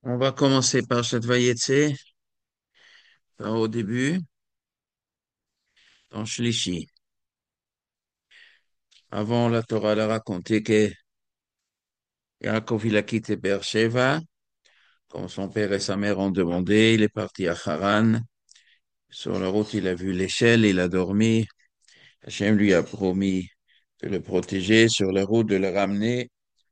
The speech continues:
Après, il est parti à Haran, il a rencontré là-bas Lavan. Lavan, il l'a fait rentrer trente jours et il a dit, « Maintenant, tu n'es pas obligé de me travailler gratuit. Quel est ta, ton salaire ? Qu'est-ce que tu me demandes comme salaire ? » Voilà.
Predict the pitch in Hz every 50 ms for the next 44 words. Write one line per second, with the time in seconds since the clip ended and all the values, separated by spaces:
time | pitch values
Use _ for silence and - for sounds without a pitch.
0 | _ _ _ _ - 98 95 - 92 98 90 90 - - - 90 87 - - -
1 | - - - - 92 82 98 110 117 120 117 110 101 82 82 82 90 101 98 101
2 | - - 87 90 - - 104 104 95 85 82 85 87 82 80 78 90 104 113 113
3 | 117 113 113 113 120 - _ _ _ _ _ _ _ _ _ _ _ _ _ _
4 | _ _ _ _ _ _ _ _ _ _ _ _ _ _ _ _ _ _ _ _
5 | _ _ _ _ _ _ _ _ - - 85 92 98 101 95 92 90 90 - -
6 | 92 82 90 87 85 - 95 85 - 95 95 95 95 87 87 113 127 139 143 143
7 | 139 120 - 101 104 104 104 98 90 87 87 104 110 113 104 95 90 - - 107
8 | 107 113 117 123 127 - _ _ _ _ _ _ _ _ _ _ _ _ _ _
9 | _ _ _ - 80 87 90 - - 107 110 101 95 98 92 87 95 98 92 87
10 | 80 87 82 82 82 - - 92 87 90 90 85 78 71 67 82 87 85 85 -
11 | 101 110 120 117 117 110 110 95 95 - - 95 92 87 82 - _ _ _ _
12 | - 95 95 95 - - 98 90 90 87 90 98 104 - - 110 104 - - 104
13 | - - 101 92 92 92 92 95 95 92 - - 90 90 87 - 90 85 - -
14 | - 76 80 85 87 87 82 - -